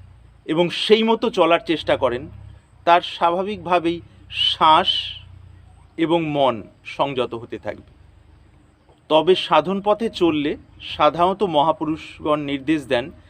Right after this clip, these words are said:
যে তিনটে কি, মানে তিনটিকে নিয়েই, অর্থাৎ সংযত করার চেষ্টা, কোনটিকে কোথায় কিভাবে সেটি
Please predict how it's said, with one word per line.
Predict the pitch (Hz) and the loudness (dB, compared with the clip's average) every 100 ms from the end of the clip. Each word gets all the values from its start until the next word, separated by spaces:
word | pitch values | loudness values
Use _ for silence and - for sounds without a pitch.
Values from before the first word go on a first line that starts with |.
| _ - - - | _ -20 -20 -20
যে | - 165 160 - | -4 -2 -2 -4
তিনটে | 233 240 240 240 247 | -4 -2 -2 -2 -4
কি, | 233 277 240 139 - - - - | -4 -4 -2 -4 -8 -20 -18 -6
মানে | 147 - | -4 -4
তিনটিকে | - 226 226 240 240 269 | -6 -6 -4 -4 0 0
নিয়েই, | 247 240 214 170 - - - - | 0 0 0 -2 -8 -20 -10 0
অর্থাৎ | 156 - 196 - | 0 2 -2 -2
সংযত | - 180 185 185 208 | -4 0 2 0 0
করার | 180 165 160 - | 2 2 2 -2
চেষ্টা, | 131 - - 92 - - - - - - - - - - - - - | -6 -6 -8 -12 -14 -20 -20 -20 -20 -20 -20 -20 -20 -20 -20 -20 -10
কোনটিকে | - 180 185 220 208 220 | 0 2 2 -4 -2 0
কোথায় | 185 180 202 208 | 2 2 4 2
কিভাবে | 202 196 165 208 160 165 - - - | 2 -6 2 2 2 -8 -12 -16 -14
সেটি | - 185 175 202 | -2 2 2 0